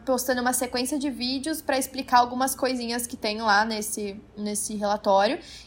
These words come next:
E aí ela tava falando que tem um número que você pode repetir pra passar qualquer dor no seu corpo.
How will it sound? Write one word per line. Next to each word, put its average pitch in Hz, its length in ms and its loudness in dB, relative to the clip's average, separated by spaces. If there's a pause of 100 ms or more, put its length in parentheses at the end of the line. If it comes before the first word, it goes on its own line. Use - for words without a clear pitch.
E 233 100 2
aí 233 220 8
ela 247 140 4
tava 254 200 6
falando 254 300 0
que 277 80 -6
tem 277 140 0
um 294 180 -2
número 320 460 2
que 359 120 -8
você 285 240 0
pode 254 280 0
repetir 269 640 -2
pra 269 160 4
passar 254 400 4
qualquer 277 340 0
dor 254 220 0
no 262 80 -4
seu 262 160 -4
corpo. 202 500 -2